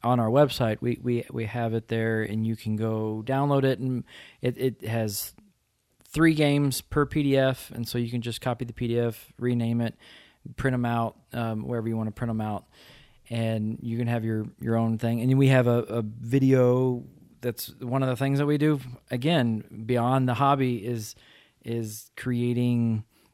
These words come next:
D I Y type stuff. So we have a D I Y make your own cards, and so you can use that video to help create some of these cards, which is exactly what I did when I made mine.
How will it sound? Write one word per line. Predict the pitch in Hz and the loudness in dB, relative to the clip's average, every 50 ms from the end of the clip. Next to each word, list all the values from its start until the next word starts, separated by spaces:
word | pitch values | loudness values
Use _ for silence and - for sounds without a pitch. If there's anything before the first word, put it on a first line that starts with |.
| - - 117 | -16 -10 -6
D | 110 123 131 | 0 2 4
I | 131 127 123 | 4 4 4
Y | 120 117 120 120 120 123 123 | 4 2 2 2 2 0 0
type | - - 113 107 - | -2 -2 -6 -6 -6
stuff. | - - 120 - - - | -8 -10 -10 -10 -10 -10
So | - - | -10 -6
we | - 107 | -4 -4
have | 107 110 104 | -2 -2 -4
a | 107 | -4
D | 104 117 120 117 | -4 -2 -2 0
I | 117 113 | 0 0
Y | 110 113 110 110 107 110 107 | 0 0 0 0 0 0 0
make | 110 113 107 - | 0 0 0 0
your | 117 110 | 0 0
own | 107 107 104 | 0 0 -2
cards, | - - 165 170 165 165 160 147 131 - - - | 0 2 4 4 4 4 0 -2 -4 -12 -14 -8
and | - 123 117 | -6 -6 -6
so | - - 113 113 107 104 101 101 - - - - - - _ - | -4 -4 -4 -2 -2 -4 -4 -8 -10 -16 -20 -20 -20 -20 _ -6
you | 127 127 | -4 -2
can | - 131 127 127 | 0 0 2 2
use | 123 127 127 123 117 113 | 2 2 2 0 0 0
that | 120 127 131 135 - 117 | 0 2 2 2 0 -2
video | 110 127 131 123 123 123 123 120 120 120 120 113 | 0 0 2 2 4 4 4 4 4 2 0 -2
to | - 117 | -4 -6
help | 98 113 120 110 - - | -4 -2 -4 -4 -6 -8
create | - - 123 120 117 117 113 101 - - | -6 -4 -2 -2 0 -2 -2 -4 -6 -4
some | - 120 117 | -2 -2 0
of | 110 | 0
these | 113 113 107 - | -2 -4 -4 -6
cards, | - 123 120 117 117 117 110 - - | -4 -2 0 0 0 -2 -4 -6 -8
which | 120 110 - | -10 -8 -8
is | 107 104 | -8 -8
exactly | 110 101 104 104 101 107 - - 110 | -8 -6 -6 -6 -6 -6 -6 -6 -4
what | 107 110 107 104 | -4 -4 -4 -4
I | 101 101 | -6 -6
did | 98 104 113 110 107 | -4 -4 -4 -4 -4
when | 110 110 | -6 -8
I | 98 95 | -6 -6
made | 98 104 110 104 101 | -4 -4 -4 -4 -4
mine. | 110 110 117 123 127 | -4 -2 -2 -4 -4